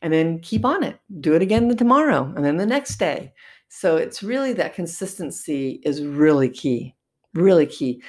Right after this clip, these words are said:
It's, that is more important than the activity you choose, honestly, the fact that you're doing it, um, consistently. So anyway, uh, exercise, feel the difference. It, it, it makes a huge difference, and it's great for your blood sugars. It's great for your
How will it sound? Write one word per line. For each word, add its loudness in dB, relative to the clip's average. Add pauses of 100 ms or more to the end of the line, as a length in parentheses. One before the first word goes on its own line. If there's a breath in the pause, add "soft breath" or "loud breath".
(160 loud breath)
It's, -2
that 2
is -2
more 4
important 0
than -2
the -4
activity -8
you -6
choose, -6
honestly, -6
the -6
fact -2
that -12
you're 2
doing 0
it, -4 (100)
um, -8
consistently. -6 (240)
So 0 (480 loud breath)
anyway, 4 (680 soft breath)
uh, 4 (100)
exercise, 2
feel 2
the 2
difference. -2
It, -2
it, 0 (140)
it -2
makes 0
a -2
huge -2
difference, -4
and -4
it's -6
great 0
for -8
your 0
blood 0
sugars. -2
It's -8
great -2
for -2
your 0